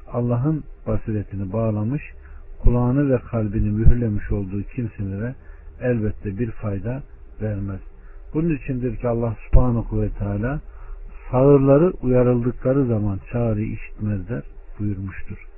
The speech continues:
Andolsun ki Rabbinin azabından onlara, şu yalanlayanlara bir esinti dokunsa, günahlarını ve dünyadayken kendilerine zulmetmekte olduklarını itiraf ederek, "Eyvahlar bize, doğrusu biz gerçekten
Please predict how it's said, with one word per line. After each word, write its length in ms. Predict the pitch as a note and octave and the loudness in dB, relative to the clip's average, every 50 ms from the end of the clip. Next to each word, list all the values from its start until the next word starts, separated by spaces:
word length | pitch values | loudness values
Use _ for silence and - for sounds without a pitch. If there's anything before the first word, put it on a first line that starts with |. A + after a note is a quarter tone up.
| - - - - - - - - - | -18 -18 -18 -18 -18 -18 -18 -8 0
Andolsun 560 | - D#3+ D#3+ D#3+ C#3+ C3+ C3 A#2 - - B2 A2+ | 2 4 6 6 6 4 2 0 0 -4 -6 -4
ki 160 | - - A#2+ | 0 0 2
Rabbinin 420 | A#2+ A#2 A2+ A2+ B2 C3 C#3 C3 | 2 2 4 6 6 6 6 6
azabından 720 | A#2+ A#2 A2 G#2 A2 A2 G#2+ G2 G2 G2+ G2+ G2+ B2 C#3+ E3 D#3+ - - - - - - - - - - - | 4 2 2 2 2 0 0 0 -2 -2 -2 -2 -2 -4 -6 -8 -12 -16 -16 -16 -16 -16 -18 -18 -18 -10 -4
onlara, 420 | - C3 B2+ B2 A#2 A2+ G#2 G2+ G2 | 0 2 2 4 2 2 2 0 -2
şu 200 | - - - D3 | -4 -6 -4 -2
yalanlayanlara 920 | C3 A#2+ A2+ A2+ A2 G#2 G#2 G#2 G#2 G2+ G2+ G#2 G2+ G2 G#2 - C3 D3 D#3+ - - | 0 2 2 2 2 0 0 0 0 -2 -2 -2 -2 -2 -2 -4 -4 -6 -8 -6 -4
bir 100 | A#2+ A#2 | -2 -2
esinti 500 | A2+ A2 F#2 - - G2+ F2+ - F#2+ F2 | -2 -2 -4 -4 -6 -8 -6 -8 -8 -6
dokunsa, 540 | F#2+ F2+ - - G#2 - - - C3+ D3 E3 - - - - - - - - - - - - | -2 0 2 2 2 0 -4 -4 -6 -6 -6 -10 -14 -18 -18 -16 -16 -14 -14 -14 -14 -8 -4
günahlarını 720 | - A#2+ A#2+ B2 A#2+ A2 G#2+ A2+ A2+ A2 G#2+ A2+ B2 D3 E3+ - - - - - - - - - - | 0 2 2 4 2 2 2 2 2 2 2 0 -2 -2 -4 -6 -10 -14 -16 -16 -16 -16 -10 -6 -6
ve 140 | A#2 G#2+ | -4 0
dünyadayken 840 | A2 A#2+ A#2 A2+ A#2+ A#2+ A#2 A2+ C3 C3 A#2+ G#2+ - - G#2 G2+ G2+ | 2 2 4 4 4 4 2 2 2 2 2 0 0 -2 -4 -4 -4
kendilerine 680 | - - A#2+ A#2 A2+ G#2+ A2 G#2 G#2 G2+ G2+ G2+ G2+ | -2 -2 0 0 0 0 0 0 0 0 0 -2 -2
zulmetmekte 760 | G2 G2 A#2 A2+ A2 G#2+ G#2 G#2 - - G2 F#2+ - - - - | -2 -2 0 0 0 0 0 0 -2 -2 -2 -2 -4 -4 -4 -4
olduklarını 680 | - - A#2 A2+ A2 F#2+ F#2+ - - - G2 G2 G2 G2+ | -4 -2 -2 0 0 -2 -4 -4 -6 -6 -6 -4 -4 -4
itiraf 400 | A2 G#2+ - - G#2+ A2 G#2 - | -4 -6 -4 -4 -4 -4 -4 -4
ederek, 360 | G2+ F#2+ G2 G2+ A2+ B2+ - - - - - - - - - - - - | -4 -4 -4 -4 -4 -6 -8 -10 -14 -14 -14 -12 -12 -14 -14 -14 -10 -4
"Eyvahlar 680 | - A#2+ A#2+ A2 G#2+ A2 G#2 F2+ G#2+ B2 C3 B2+ A#2+ G#2 | 0 2 2 2 2 2 0 0 2 4 4 4 4 0
bize, 260 | F#2+ F2+ F#2 F#2+ F2+ - - - - - - - - - - - | -2 -4 -6 -6 -6 -6 -8 -8 -8 -10 -10 -10 -10 -12 -8 -4
doğrusu 460 | - A#2+ A#2 A2+ A2 G2+ - G#2 G2 F#2 | 0 2 2 2 2 0 -2 -4 -6 -4
biz 200 | G2+ F#2+ F2+ - | -4 -6 -4 -2
gerçekten 640 | A#2+ A#2 A2+ G2+ - - F#2+ - - - G#2+ A2+ | 0 0 0 0 -2 -6 -8 -8 -6 -6 -4 -4